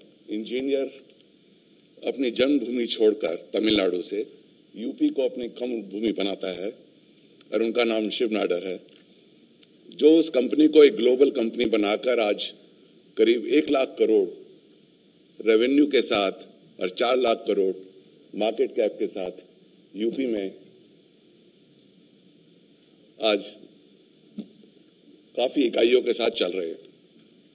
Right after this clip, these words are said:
हमारा latest investment लखनऊ में हमने किया है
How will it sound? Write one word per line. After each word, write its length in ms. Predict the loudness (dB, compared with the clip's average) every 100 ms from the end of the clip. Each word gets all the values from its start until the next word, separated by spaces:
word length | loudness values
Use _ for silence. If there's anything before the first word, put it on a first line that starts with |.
| _ _ -10
हमारा 280 | -2 2 2
latest 500 | 4 4 4 0 -2 -12 -20 -20 -6
investment 680 | 0 2 2 2 0 0 -2 -20 -20 -20 -20 -20 -20 -20 -20 -20 -10 0
लखनऊ 380 | 0 4 6
में 120 | 6 6
हमने 260 | 4 2
किया 220 | 4 4
है 280 | 4 0 -6